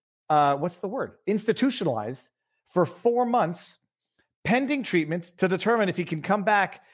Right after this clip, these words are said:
and then be declared fit to stand trial or, you know, just mentally unwell as relates to the crimes at the time that he, uh, is alleged to have committed them.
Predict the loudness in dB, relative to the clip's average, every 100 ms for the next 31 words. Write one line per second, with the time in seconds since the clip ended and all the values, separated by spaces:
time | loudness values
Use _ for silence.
0 | _ 0 2 4 2 0 -2 -2 -4 0
1 | 0 0 -4 -2 -2 -4 _ -10 -2 0
2 | 0 0 2 4 4 2 2 2 0 -2
3 | -4 -4 -4 -6 -4 -2 -2 2 2 0
4 | -6 _ _ _ _ _ 2 2 2 2
5 | 2 0 -4 -2 -2 -2 -6 -2 0 2
6 | 0 -2 -2 -4 -10 _ 0 2 4 2
7 | 2 2 0 0 -4 -2 0 0 0 -4